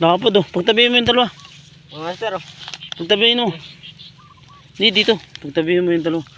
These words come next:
Speaker 1: Lapad, oh. Hmm, mga kamangyan. Lapad. Grabe, eh, kalalapad na Master J Fishing T V. Grabe kalalapad ang tilapia dito.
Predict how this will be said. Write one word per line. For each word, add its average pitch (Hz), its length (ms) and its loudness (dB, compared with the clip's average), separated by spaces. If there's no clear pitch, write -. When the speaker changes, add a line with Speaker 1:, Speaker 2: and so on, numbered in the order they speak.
Speaker 1:
Lapad, 185 320 0
oh. - 60 -6
Hmm, 190 160 -4
mga 165 240 0
kamangyan. 202 260 -2
Lapad. 147 360 -4
Grabe, 151 400 -2
eh, 196 240 2
kalalapad 170 560 2
na 185 240 4
Master 185 400 2
J 185 160 2
Fishing 185 320 -2
T 202 160 -2
V. 233 160 -2
Grabe 135 240 -4
kalalapad 170 560 2
ang 170 160 0
tilapia 175 320 0
dito. 160 320 -2